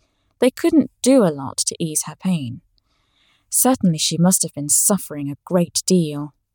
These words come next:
but she only said, "As our Lord wishes. It's up to him to decide."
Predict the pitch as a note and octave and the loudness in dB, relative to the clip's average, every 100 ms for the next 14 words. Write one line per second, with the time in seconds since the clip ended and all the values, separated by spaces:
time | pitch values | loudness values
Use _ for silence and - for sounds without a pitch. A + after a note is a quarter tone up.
0 | _ A3+ G3 - - - - - - - | _ -2 -2 -4 -12 -6 -2 -2 -2 2
1 | A#3 D4+ B3 F3+ F3 E3+ - _ _ _ | 6 6 6 2 0 -2 -4 _ _ _
2 | _ _ _ _ _ _ _ C4+ D4+ D4 | _ _ _ _ _ _ _ 2 4 4
3 | C4+ C4 D#4 E4+ A3+ C#4 - G#3+ A3 - | 4 4 4 2 0 0 0 0 0 0
4 | - _ _ _ - B3+ - F4 C#4+ B3+ | -2 _ _ _ -4 -2 0 0 2 4
5 | D4 A3 G3 - A#3 A3+ G3+ | 4 2 0 0 2 0 -2